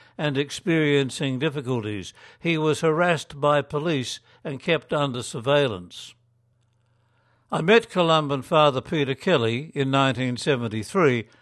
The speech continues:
and while he was mostly involved in counselling students and teaching English,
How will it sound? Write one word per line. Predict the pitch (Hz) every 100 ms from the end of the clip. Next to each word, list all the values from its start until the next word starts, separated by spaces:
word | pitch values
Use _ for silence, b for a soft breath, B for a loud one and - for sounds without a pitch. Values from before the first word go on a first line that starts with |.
| b b b b -
and | 147
while | 196 220 165
he | 165 147
was | 139 127 -
mostly | 156 170 156 165 147 139 143
involved | 135 131 143 143 123
in | 110
counselling | 165 165 143 - 123 120
students | - 180 143 107 120 -
and | 123 120
teaching | 160 127 139 143
English, | 170 139 110 - -